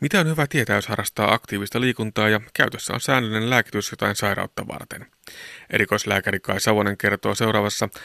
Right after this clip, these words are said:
kolesterolilääkkeiden eli statiinien, verenpaineen,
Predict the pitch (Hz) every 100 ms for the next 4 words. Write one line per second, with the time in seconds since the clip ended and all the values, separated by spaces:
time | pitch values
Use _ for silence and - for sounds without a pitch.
0 | - - 107 110 - 110 120 117 - 107
1 | 101 98 104 - 127 120 110 107 107 -
2 | - - - - 110 104 110 104 104 101